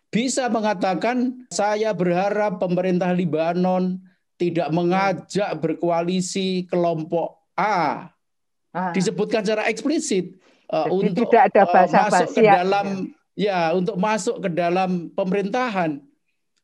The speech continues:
Speaker 1: Itu sudah biasa dan besok itu akan dibantah oleh tamu negara yang lain. Jadi
Speaker 2: Ya.
Speaker 1: luar biasa dan itu dalam jumpa pers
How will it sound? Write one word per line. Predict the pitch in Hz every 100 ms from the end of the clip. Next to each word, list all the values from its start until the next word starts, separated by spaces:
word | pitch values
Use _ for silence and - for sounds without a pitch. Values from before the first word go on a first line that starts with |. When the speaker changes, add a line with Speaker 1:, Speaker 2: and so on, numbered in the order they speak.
| _ _ -
Speaker 1:
Itu | 214 233 320
sudah | 277 208 196
biasa | 170 277 277
dan | 214 185 160
besok | 185 185 226 302
itu | 202 196
akan | 214 190 185
dibantah | 175 165 147 170 202 233 220 185
oleh | 185
tamu | 180 185 180
negara | 190 175 180 190
yang | 190
lain. | 196 240 262 202 185 - -
Jadi | 202 254
Speaker 2:
Ya. | 269 254
Speaker 1:
luar | 233 226 214
biasa | 185 285 - - 185
dan | 202 196
itu | 285 320 339
dalam | 190 180 175
jumpa | 165 170 170 160
pers | 160 160 247 - - -